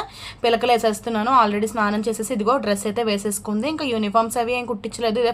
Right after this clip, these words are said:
ఫస్ట్ డే వెళ్ళడం. Already ఒక వన్ మంత్ బ్యాకే మేము వెళ్ళి చూసి వచ్చామన్నమాట స్కూల్. ఇంకా ఈ రోజు అయితే మేము జాయిన్ చేస్తున్నాం. పొద్దునకైతే టిఫిన్కి నేను ఇక్కడ చిన్న మినపట్టు అయితే వేస్తున్నానండి. కొంచెం ఇడ్లీ పిండి ఉంది, కాకపోతే పులిసిందనమాట కొంచెం పిండి. మా శ్రీయాన్షి బాబు తినలేదు,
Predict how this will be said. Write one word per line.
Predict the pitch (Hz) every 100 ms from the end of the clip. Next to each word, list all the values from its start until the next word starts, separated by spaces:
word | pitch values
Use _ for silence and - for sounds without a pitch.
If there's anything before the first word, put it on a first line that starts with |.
| 233
ఫస్ట్ | 202 - 226
డే | 233
వెళ్ళడం. | 220 214 220 349 - - - - 214
Already | 220 233 277 269
ఒక | 262
వన్ | 233 226
మంత్ | 220 226 240 220
బ్యాకే | 208 202 285 285
మేము | 254 220
వెళ్ళి | 226 247 240 233
చూసి | 220 214
వచ్చామన్నమాట | 220 - 220 202 190 185 214
స్కూల్. | - 202 202 226 339 - - -
ఇంకా | 262 277 262
ఈ | 262
రోజు | 254 269
అయితే | 269 277
మేము | 277 294 285
జాయిన్ | 233 240 262
చేస్తున్నాం. | 226 247 262 277
పొద్దునకైతే | 214 247 262 233 277
టిఫిన్కి | 254 240 240 254
నేను | 247 240
ఇక్కడ | 240 330 - - - -
చిన్న | 269 269 277
మినపట్టు | 247 233 254 262
అయితే | 247 254
వేస్తున్నానండి. | 226 214 254 240 214 226 -
కొంచెం | 262 247 220
ఇడ్లీ | 226 220
పిండి | 262 233
ఉంది, | 220 -
కాకపోతే | 240 - 233 262 -
పులిసిందనమాట | 226 220 254 233 208 190 202
కొంచెం | 196 196 202 202
పిండి. | 196 202 240
మా | 233
శ్రీయాన్షి | 214 202 202 226
బాబు | 226 214
తినలేదు, | 208 208 208 196